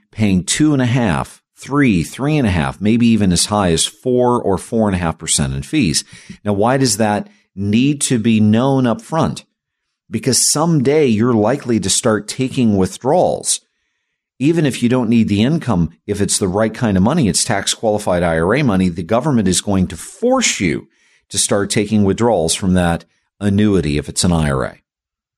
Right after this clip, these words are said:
And what does that mean? It means that you're going to be paying that insurance company at the same time that you're gonna be taking withdrawals. So what may have been simply just in your mind a four percent withdrawal,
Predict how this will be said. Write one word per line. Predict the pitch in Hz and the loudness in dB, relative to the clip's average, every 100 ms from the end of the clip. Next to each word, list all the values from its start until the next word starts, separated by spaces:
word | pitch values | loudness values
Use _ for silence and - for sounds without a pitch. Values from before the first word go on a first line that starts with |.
| _ - | _ -8
And | 95 | -2
what | 101 | 0
does | 110 107 | 2 2
that | 139 185 | 0 2
mean? | 87 64 - _ _ _ _ | 0 -4 -14 _ _ _ _
It | 101 | 0
means | 107 135 160 156 104 | 2 4 2 0 0
that | 104 104 | -2 -2
you're | 104 131 147 | 0 2 2
going | 135 120 120 117 | 0 0 2 2
to | 110 92 | 0 -4
be | 104 | -4
paying | 98 110 110 107 | -2 0 2 2
that | 98 104 139 | 2 0 0
insurance | 160 - 151 147 - | 0 0 -2 -2 -2
company | 127 113 120 110 | -2 0 2 2
at | 92 | 0
the | 82 | -2
same | - - 120 139 | -2 0 0 0
time | - 127 117 92 | -2 0 0 0
that | - | -2
you're | 98 | -2
gonna | 107 | 0
be | 92 92 | 0 0
taking | 107 98 90 | 0 0 0
withdrawals. | 80 73 110 98 60 - - _ _ _ | 0 0 0 0 -2 -6 -10 _ _ _
So | - 110 | -4 -2
what | 98 110 - | 0 0 0
may | 107 120 180 | 0 2 2
have | 180 123 101 | 2 2 -2
been | 87 71 62 - _ _ _ | -2 -2 -4 -10 _ _ _
simply | - 131 120 113 98 | -4 -2 0 0 0
just | 101 98 92 - _ _ | 0 0 0 -4 _ _
in | 98 92 | 0 2
your | 95 110 | 4 4
mind | 110 98 107 147 135 - | 4 4 2 0 -2 -2
a | 160 | -6
four | - 110 107 | -2 0 0
percent | 107 92 - 107 85 | 0 -2 0 -2 -2
withdrawal, | 78 98 160 101 64 71 | -2 0 2 2 -2 -6